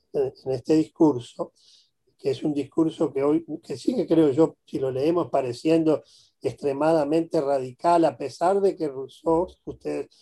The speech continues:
saben, y creo que tienen alguna lectura inco-, complementaria que les aporta algún elemento, era, era un hombre solitario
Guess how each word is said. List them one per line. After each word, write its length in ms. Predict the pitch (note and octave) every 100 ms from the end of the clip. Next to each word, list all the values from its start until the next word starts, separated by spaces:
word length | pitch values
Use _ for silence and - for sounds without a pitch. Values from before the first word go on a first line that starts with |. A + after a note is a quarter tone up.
| _
saben, 540 | - - E3 E3+ D#3+ C3
y 120 | A#2+
creo 220 | - C#3+
que 120 | C3
tienen 300 | B2 C#3+ C#3 B2+
alguna 360 | A#2 C3 C3+
lectura 420 | B2 A#2 - C3+
inco-, 320 | B2+ A2+ B2+ -
complementaria 1000 | D#3 B2 C3 A#2 A#2 C#3 D3 C#3+ B2+ A#2+ _ _ _ -
que 340 | B2+ B2 - -
les 200 | A#2+ C3
aporta 440 | A#2+ D3 C3 C#3
algún 200 | C3 D3
elemento, 580 | B2+ B2+ C#3+ C#3+ C3+ - _ _ -
era, 400 | D3+ D3+ D3 D3+
era 220 | D3+ D3
un 120 | C#3
hombre 260 | C#3+ D3 C3
solitario 1040 | - C3 B2 A#2+ D#3+ D#3+ D3 C#3 C3+ C3+